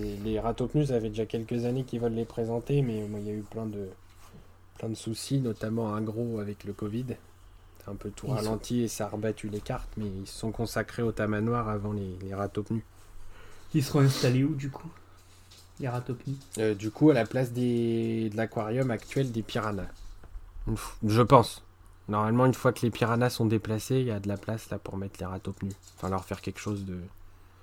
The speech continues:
Speaker 1: de sympathique. De toute façon, c'est pas une espèce qui prend énormément de place non plus, hein.
Speaker 2: Non, c'est sûr. Et du coup, il y aura mille, euh, un groupe de mille piranhas. Ça, t'avais,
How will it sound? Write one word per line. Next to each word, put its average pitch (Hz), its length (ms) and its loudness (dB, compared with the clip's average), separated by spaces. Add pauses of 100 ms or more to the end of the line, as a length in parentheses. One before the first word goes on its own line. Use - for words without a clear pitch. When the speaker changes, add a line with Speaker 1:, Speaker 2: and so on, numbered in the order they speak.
(460)
Speaker 1:
de 104 100 0
sympathique. - 680 -6
De - 440 -20
toute - 20 -14
façon, 101 220 2
c'est 107 140 -2
pas 95 140 0
une 98 80 0
espèce 98 320 -6
qui - 140 -8
prend - 200 -4
énormément 95 480 -2
de 92 40 -4
place - 300 -10
non 87 100 -6
plus, 98 200 -6
hein. 87 120 -10 (180)
Speaker 2:
Non, 120 260 0
c'est - 140 -12
sûr. - 240 -10 (920)
Et 139 60 -2
du 127 140 -4
coup, 160 120 -4
il 147 40 -2
y 139 40 4
aura 127 140 4
mille, 151 320 6
euh, 131 200 4
un - 20 2
groupe 135 200 -2
de 123 100 2
mille 139 180 2
piranhas. 139 400 -4
Ça, - 180 -8
t'avais, 113 200 -8